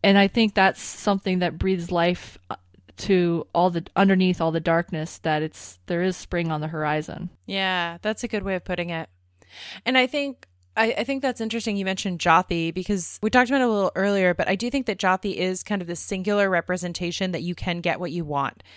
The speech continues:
Speaker 2: Like,
Speaker 1: Mm-hmm.
Speaker 2: in Clockwork Nabari, we were talking about how John kind of turns to Chiana and he's like, "Since when do people like us ever get what you, uh, ever get what we want?" But Jotham has been something that Dargo's been holding on to his entire time in prison. And so we do see that, like,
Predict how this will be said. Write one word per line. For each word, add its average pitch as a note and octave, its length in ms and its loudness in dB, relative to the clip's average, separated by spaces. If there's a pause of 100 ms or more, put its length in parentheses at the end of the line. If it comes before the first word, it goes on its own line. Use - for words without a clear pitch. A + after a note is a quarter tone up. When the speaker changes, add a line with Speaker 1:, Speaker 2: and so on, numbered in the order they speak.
(340)
Speaker 2:
Like, G#3 160 2
Speaker 1:
Mm-hmm. G3+ 160 0
Speaker 2:
in G3+ 220 2
Clockwork A3+ 400 2
Nabari, F#3 520 4
we G3 80 -2
were E3+ 100 -2
talking E3+ 340 -4
about E3 240 0
how E3 480 0 (480)
John F3 340 0
kind F#3 180 -6
of E3+ 80 -8
turns F#3 240 -6
to F3+ 80 -6
Chiana E3 300 0
and E3 120 -2
he's E3 140 -4
like, D#3+ 160 -2
"Since F#3 240 -8
when F3+ 140 -4
do G3+ 80 -2
people G3 260 0
like F#3+ 220 4
us D#3+ 260 2
ever E3+ 220 -4
get E3+ 180 -2
what F3+ 140 -8
you, F3 160 -6 (160)
uh, E3+ 180 0
ever G#3+ 220 4
get A3 160 2
what G#3 120 -4
we F#3 120 -2
want?" C#3+ 440 -6 (640)
But G#3 320 6
Jotham B3 320 6
has C4 120 2
been A3 120 -2
something F#3+ 640 0
that - 160 -10
Dargo's F#3+ 320 2
been G3 80 0
holding F3+ 300 0
on F3 160 -2
to G3 120 -4
his F3 140 -6
entire G3+ 320 0
time G3+ 200 -2
in E3 100 -6
prison. F#3 420 -2
And G3 140 -8
so A3 100 -2
we A3 140 -4
do C4 180 -2
see A#3+ 260 0
that, F3+ 160 -4
like, E3+ 300 -6